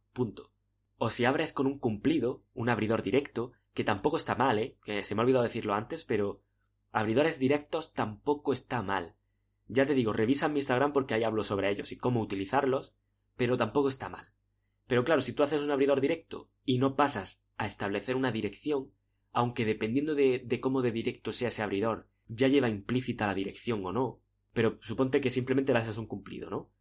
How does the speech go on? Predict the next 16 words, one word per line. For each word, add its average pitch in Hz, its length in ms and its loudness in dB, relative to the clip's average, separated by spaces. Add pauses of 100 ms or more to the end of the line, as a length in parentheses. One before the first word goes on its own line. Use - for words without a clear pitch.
(120)
Con 98 160 -4
esto 107 180 -4
del 98 140 0
hada. 85 260 -6 (280)
Eh, 92 240 -8
"me 104 200 -4
gustan 131 280 2
tus 127 160 0
zapatos", 95 420 -4
o 90 100 -10
cualquier 107 360 -4
cosa. - 340 -10 (500)
Claro, 139 320 2
si 117 220 -6
tú 170 140 -4
no 170 340 -2